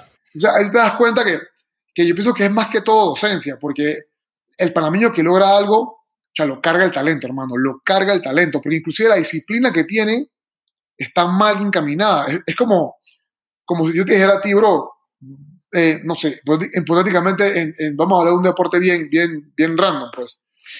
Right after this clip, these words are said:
Es como si te dijera a ti que, "Bro, vas a jugar fútbol, soccer, ¿no? Fútbol, fútbol normal, y vas a invertir toda la plata en, en los mejores tacos, en vez de invertir en coach". O sea, no importa el esfuerzo, la disciplina que tengas, si no está, eh, eh,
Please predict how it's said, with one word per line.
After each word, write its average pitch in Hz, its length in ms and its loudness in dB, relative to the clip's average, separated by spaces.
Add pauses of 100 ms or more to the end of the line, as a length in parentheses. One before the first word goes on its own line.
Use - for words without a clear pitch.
(260)
Es 160 140 -4
como 202 140 0
si 180 60 0
te 180 100 2
dijera 190 100 4
a 185 60 -2
ti 214 180 0
que, 170 80 0
"Bro, 185 320 4 (140)
vas 180 100 4
a 202 40 4
jugar 185 160 2
fútbol, 160 500 0
soccer, 151 400 0
¿no? 160 100 -4
Fútbol, 165 340 -2
fútbol 185 240 0
normal, 151 360 0 (560)
y 170 100 -4
vas 175 160 2
a 214 60 4
invertir 175 440 -2
toda 233 200 2
la 165 160 2
plata 214 480 2 (500)
en, 151 560 -4
en 156 420 -4 (120)
los 156 140 0
mejores 160 300 0
tacos, - 480 -6 (540)
en 151 140 -4
vez 160 100 2
de 185 60 4
invertir 156 320 0
en 156 80 -2
coach". 151 260 0
O 127 60 -8
sea, 143 100 0
no 151 100 -2
importa 202 440 0
el 156 140 0
esfuerzo, 190 440 -2
la 180 80 4
disciplina 160 320 -2
que 156 80 0
tengas, 180 400 0 (380)
si - 120 -6
no 165 100 -2
está, 180 360 2 (380)
eh, 156 180 2
eh, 156 240 -4